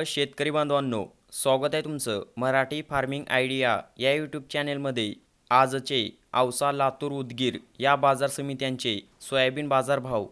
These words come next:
आपण या व्हिडिओमध्ये सविस्तर अपडेट पाहणार आहोत. आज दिनांक एक एप्रिल दोन हजार पंचवीस.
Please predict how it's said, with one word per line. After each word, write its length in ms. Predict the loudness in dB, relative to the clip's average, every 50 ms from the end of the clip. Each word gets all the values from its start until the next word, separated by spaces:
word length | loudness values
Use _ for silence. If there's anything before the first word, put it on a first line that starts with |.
| -4 _
आपण 360 | 4 4 4 4 2 -2 -2
या 120 | -2 -2 -2
व्हिडिओमध्ये 640 | -2 -2 -2 0 0 0 0 -2 -2 -2 -2 -2 -4 -8 _ _ _ _ -8
सविस्तर 520 | -4 -2 0 0 -2 -4 -6 -2 0 2
अपडेट 420 | 2 2 0 -2 -2 -4 -4 -4 -8 _ _ _ _ _
पाहणार 320 | 0 0 2 2 2 2 2
आहोत. 200 | 2 0 0 -4 -8 _ _ _ _ _ _ 4
आज 280 | 6 6 6 6 4 0 -6
दिनांक 420 | -4 -2 0 0 0 0 -2 -6 -14 _ _ _ _ _ _ 2
एक 240 | 2 2 2 0
एप्रिल 420 | -2 -4 -2 -2 -2 0 0 -2 -4 -6 _ _ -6
दोन 260 | -2 -2 0 0 0
हजार 300 | 0 0 2 2 0 0
पंचवीस. 720 | 0 -4 -4 -4 -4 -4 -4 -4 -2 -2 -2 -4 -6 -8